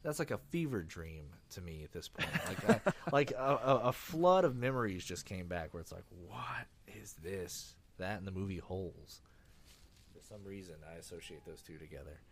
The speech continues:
Uh, well, that's just too damn bad. Okay, but anyway.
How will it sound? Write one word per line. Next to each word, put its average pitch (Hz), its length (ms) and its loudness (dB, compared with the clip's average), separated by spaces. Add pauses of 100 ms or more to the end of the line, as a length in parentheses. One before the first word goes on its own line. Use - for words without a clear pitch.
(580)
Uh, 76 40 -14 (400)
well, 127 160 -2
that's 165 140 0
just 143 180 -2
too 180 100 2
damn 220 280 8
bad. 226 420 8 (160)
Okay, 127 240 2
but 120 180 4
anyway. 117 320 8